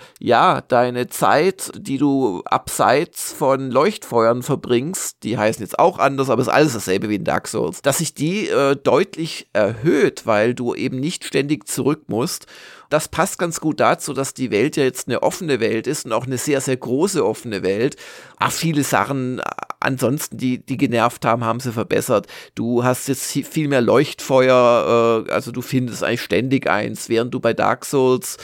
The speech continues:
echt auch mal eine Stunde angsterfüllt spielen kannst und kommst nicht zum nächsten und traust dir aber nicht durch die Tür, weil könnte ja auch ein Boss dahinter stecken und so weiter. Du hast Schnellreise,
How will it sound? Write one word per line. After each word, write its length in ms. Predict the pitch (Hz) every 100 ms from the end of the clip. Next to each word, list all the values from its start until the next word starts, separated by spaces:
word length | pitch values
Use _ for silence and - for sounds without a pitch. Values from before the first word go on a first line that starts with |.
| - - _
echt 320 | - 139 - -
auch 200 | 123 127
mal 300 | 120 117 120
eine 200 | 120 127
Stunde 720 | - 147 151 143 131 123 67
angsterfüllt 920 | 113 151 - - 131 - 147 156 151
spielen 420 | - 127 139 170
kannst 400 | 143 143 139 131
und 160 | - 135
kommst 400 | - 170 185 -
nicht 240 | 165 -
zum 120 | - 127
nächsten 540 | 123 - - - 135
und 160 | 127 -
traust 420 | 104 135 - -
dir 60 |
aber 120 | 143 143
nicht 180 | 143
durch 140 | 151 135
die 180 | 147 -
Tür, 300 | 190 202 151
weil 180 | 131 - - -
könnte 200 | 127 120
ja 60 |
auch 40 | 127
ein 100 | -
Boss 240 | 165 185
dahinter 340 | - 170 156 156
stecken 360 | - 147 151
und 120 | 143
so 140 | 135 131
weiter. 320 | 135 143 143 - - -
Du 120 | 147
hast 280 | 139 160 -
Schnellreise, 1120 | - - 110 120 120 107 107 120 120 117 117